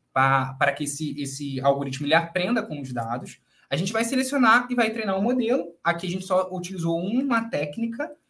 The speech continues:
mas a gente, nós poderíamos usar outras, e vou mostrar pra vocês outras opções. Vamos ajustar o modelo, apresentar a solução, lançar e monitorar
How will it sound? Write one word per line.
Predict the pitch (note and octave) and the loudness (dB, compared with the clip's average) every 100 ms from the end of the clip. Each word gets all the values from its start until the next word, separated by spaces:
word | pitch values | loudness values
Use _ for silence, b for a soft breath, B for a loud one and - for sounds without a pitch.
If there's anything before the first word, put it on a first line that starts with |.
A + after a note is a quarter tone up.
| b b | b b
mas | D3 D#3 | 0 2
a | |
gente, | E3 E3 | 0 0
nós | D#3 | -4
poderíamos | D#3+ D3+ D3+ D3 | -4 -4 -4 -2
usar | C#3+ C#3+ | -2 0
outras, | C#3+ A#3 F#3 D3+ | -4 -4 -6 -6
e | |
vou | C#3+ | -6
mostrar | D3 C#3 C3+ | -8 -8 -8
pra | |
vocês | C#3 C3+ C#3 | -8 -8 -4
outras | C#3+ D#3+ D3 | -4 -2 -4
opções. | C3+ C3+ - G#3+ E4 - | -4 -6 -4 -2 -2 -4
Vamos | F3 G#3 | -2 4
ajustar | A#3 A#3 A#3+ A#3+ | 4 4 2 4
o | |
modelo, | B3+ B3 G3+ G#3+ A3+ | 4 4 2 0 0
apresentar | F#3+ G3 G3 F#3+ F3+ F3+ | 0 0 -2 0 2 2
a | G3+ | 0
solução, | - G3 G3 D#3+ D#3+ D#3+ b b _ | -4 -8 -6 -4 -4 -6 b b _
lançar | E3+ F3+ E3+ D3 D3 | 0 0 2 2 2
e | D#3 | -2
monitorar | D3+ C#3+ C#3+ F3+ C3+ | -4 -4 -2 -2 -2